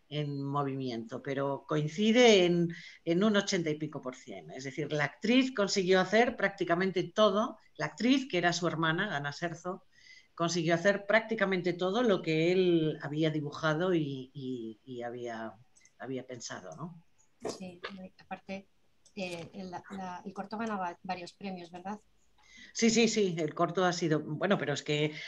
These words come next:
Speaker 1: la banda sonora es espectacular, la fotografía es increíble y después, eh, la historia es como,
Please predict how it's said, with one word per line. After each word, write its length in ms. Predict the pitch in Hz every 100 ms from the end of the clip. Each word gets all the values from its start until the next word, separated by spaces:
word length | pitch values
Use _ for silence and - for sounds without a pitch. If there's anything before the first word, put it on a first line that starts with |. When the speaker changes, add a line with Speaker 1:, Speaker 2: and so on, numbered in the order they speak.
| -
Speaker 1:
la 100 | 143
banda 300 | 139 165 170
sonora 480 | 160 165 165 170 170
es 160 | 165 160
espectacular, 760 | - 165 156 147 160 165 175
la 120 | 170
fotografía 520 | 165 160 147 147 175
es 140 | 175 185
increíble 500 | 160 151 160 180 185
y 60 |
después, 560 | 156 151 - 185 202 - - - -
eh, 260 | 151 156 151
la 140 | 151
historia 760 | 151 - 180 180 190 185 165 151
es 300 | 165 170 -
como, 1000 | 180 165 156 151 147 139 139 135 135